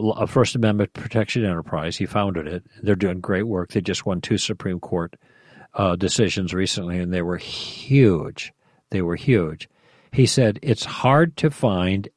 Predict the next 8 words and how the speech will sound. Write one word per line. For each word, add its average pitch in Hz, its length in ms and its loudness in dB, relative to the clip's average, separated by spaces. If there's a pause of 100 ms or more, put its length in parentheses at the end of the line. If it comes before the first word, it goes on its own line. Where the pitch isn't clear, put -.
(140)
a 104 160 0
Fortune 131 920 0
five 107 640 2
hundred 107 680 0 (180)
company 90 640 -2 (440)
that 104 160 2
is 90 160 0
not 90 300 2